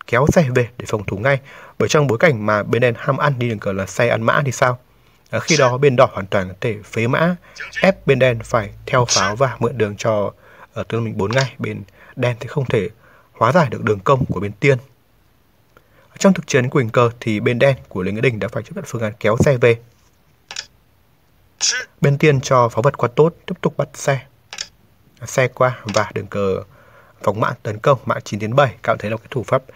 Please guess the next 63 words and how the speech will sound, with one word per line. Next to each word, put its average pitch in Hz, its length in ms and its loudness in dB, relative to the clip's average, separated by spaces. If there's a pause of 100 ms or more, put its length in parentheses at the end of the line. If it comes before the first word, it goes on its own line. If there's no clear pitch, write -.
(280)
điều 117 180 4
mã 104 200 2
cũng 113 280 -8
rất 190 180 0
tinh 139 140 -2
hoa 135 340 0 (120)
của 104 200 -4
Kỳ - 180 -8
Ma. 127 300 2 (360)
Trong 175 160 4
thực 160 120 2
chiến 127 220 4
thì 127 220 2
bên 117 120 -2
đen 135 180 2
đã 107 100 2
rẽ - 220 2
con 123 200 0
Fleming 113 340 -4
sáu 98 240 0
để 123 180 0
cản 107 180 0
đường 101 160 -6
phát - 160 -8
triển 113 220 -6
của 92 240 -4 (420)
lộ 110 180 0
mã 117 160 0
lộ 143 140 -2
tứ 120 320 -2
của 107 200 2
bên 113 180 -2
tiên. 143 260 2 (360)
Ngoài 123 140 4
ra 143 80 4
trong 143 200 0
bối 117 80 0
cảnh 120 240 2
mà 104 140 0
bên 117 160 0
đen 120 160 0
cầm 104 220 0
xe 123 280 0
bốn 107 220 -4
bình 120 180 -4
ba 123 260 2
để - 100 -4 (160)
quét 165 180 -2
tốt 185 200 4
thì - 80 -2
sao? 131 260 0 (380)
Ờ, 117 80 -4
khiến 123 220 0
cho 160 120 4 (100)
con 113 140 4
mã - 140 0
đỏ 127 260 0
có 107 100 -10
thể 113 200 0 (140)
thoát 156 180 0
không? 143 180 4 (360)
Khi 165 220 2
đó 127 220 6